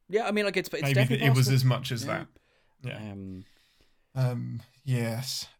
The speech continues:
Speaker 2: Um, I, I just, the script is obviously fantastic. Who had the final pass on the script?
Speaker 1: Um, I think there was a few of them on it, because obviously, like, who wrote it? Uh,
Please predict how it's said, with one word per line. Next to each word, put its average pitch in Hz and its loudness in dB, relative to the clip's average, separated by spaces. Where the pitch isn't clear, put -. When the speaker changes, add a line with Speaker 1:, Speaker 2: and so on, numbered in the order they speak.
Speaker 2:
Um, 165 -2
I, 220 -2
I 165 0
just, 156 -10
the 147 -2
script - -2
is 135 6
obviously 135 2
fantastic. 131 2
Who 156 4
had 147 4
the 147 0
final 139 2
pass 131 2
on 127 0
the 127 -2
script? 131 0
Speaker 1:
Um, 127 0
I 117 -6
think 131 -6
there 135 0
was 123 -2
a 120 -10
few 135 -6
of 127 -4
them 110 -4
on 110 -6
it, - -10
because 135 -4
obviously, 139 -4
like, 131 -2
who 196 0
wrote 185 2
it? 107 -6
Uh, 135 2